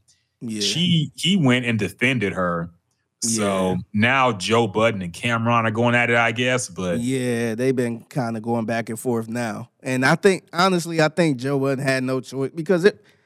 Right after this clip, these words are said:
Speaker 1: it would've looked bad for, uh, him to just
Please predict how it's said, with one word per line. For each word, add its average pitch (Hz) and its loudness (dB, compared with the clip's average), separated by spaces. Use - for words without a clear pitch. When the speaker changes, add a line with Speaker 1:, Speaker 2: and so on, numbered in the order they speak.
Speaker 1:
it 233 8
would've 220 8
looked 160 6
bad 131 2
for, 120 0
uh, 117 0
him 135 2
to 117 -4
just 120 -10